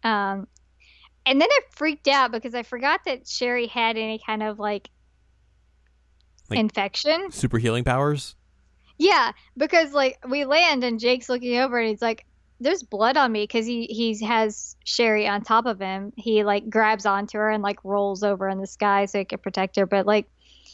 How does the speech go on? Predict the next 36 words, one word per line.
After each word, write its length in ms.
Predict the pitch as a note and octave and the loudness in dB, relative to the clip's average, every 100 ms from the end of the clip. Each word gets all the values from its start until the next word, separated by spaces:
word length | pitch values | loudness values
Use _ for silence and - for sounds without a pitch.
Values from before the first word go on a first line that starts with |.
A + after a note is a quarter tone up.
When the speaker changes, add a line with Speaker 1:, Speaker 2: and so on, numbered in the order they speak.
| _ _ | _ _
Speaker 1:
he, 420 | C4 B3+ B3 - - - | 4 6 6 4 -4 -2
he's 440 | A#3+ B3+ A3+ - | 4 4 4 2
looking 260 | A#3+ B3+ C4+ | 2 4 4
at 60 | |
his 120 | A#3 | 2
hand. 180 | - C4 | 2 0
He's 100 | C4+ | 0
like, 180 | A#3+ G#3+ | -2 0
"That's 220 | C4+ - | 0 -2
blood. 320 | - G3+ G#3 A#3 C4+ - _ | -4 -2 -2 -2 -6 -12 _
It's 220 | A4+ - | -8 0
not 160 | A4+ B3+ | 2 4
my 180 | A#3 B3 | 4 2
blood, 300 | A3 G3 F#3+ | 0 -4 -2
though." 400 | F#3+ F#3+ A3 A3+ _ _ _ _ _ _ _ _ _ | -4 -2 -4 -6 _ _ _ _ _ _ _ _ _
Oh, 600 | A#3 A3+ B3 B3+ B3 A#3+ | 4 6 8 8 8 8
and 180 | A#3+ A#3+ | 6 4
then, 100 | B3 | 0
like, 160 | B3+ B3+ | 0 0
he 100 | C4 | 0
looks 220 | B3 B3+ | 0 0
at 120 | D#4 | -6
Sherry 360 | - B3+ A#3+ B3 | -4 0 2 2
and 100 | C4 | 0
she's 180 | C#4+ A#3+ | -4 -2
got, 180 | C4 C4 | 0 2
like, 160 | B3+ | 0
this 180 | A#3 B3+ | -4 -8
giant 420 | G3 A3+ A3 A#3 | -2 0 0 0
piece 140 | B3 A#3 | -8 -8
of 80 | |
shrapnel 640 | - - G#3 G3+ G#3 G#3+ A3 | -8 -4 -2 -2 -2 -2 -2
in 100 | A3+ | -2
her 100 | A#3 | -2
back. 360 | A3+ A#3+ B3 A3 | 2 4 4 2
Speaker 2:
Mm-hmm. 140 | A2+ | -4